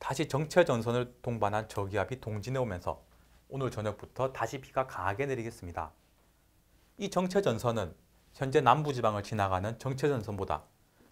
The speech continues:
북쪽을 지나가기 때문에 충청권과 전북, 경북, 경남 서부 내륙에 좀 더 강하게 비가 내리겠는데요.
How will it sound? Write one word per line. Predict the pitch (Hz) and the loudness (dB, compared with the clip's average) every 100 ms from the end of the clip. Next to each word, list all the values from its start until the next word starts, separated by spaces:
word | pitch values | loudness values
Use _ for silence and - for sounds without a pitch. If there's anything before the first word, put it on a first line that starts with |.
| - | -10
북쪽을 | 151 - 165 143 | -6 2 4 4
지나가기 | 131 107 104 98 95 | 2 2 4 2 -2
때문에 | 85 87 90 - _ _ _ _ | -6 -4 -6 -10 _ _ _ _
충청권과 | - 151 139 165 160 123 117 139 | -8 -4 0 -2 0 0 2 2
전북, | 139 95 90 92 - _ _ _ | 2 -6 -4 -8 -14 _ _ _
경북, | 107 95 92 131 - - _ _ | -6 -4 -2 -4 -6 -20 _ _
경남 | 104 107 143 | -8 -2 -2
서부 | - 175 180 | 0 -2 0
내륙에 | 120 104 113 | -2 -2 -2
좀 | 120 120 | -4 -2
더 | 113 | -2
강하게 | - 92 104 131 | -2 -2 -2 -2
비가 | 127 123 123 | -2 0 0
내리겠는데요. | 120 107 95 85 104 131 | 0 -2 -4 -4 -4 -4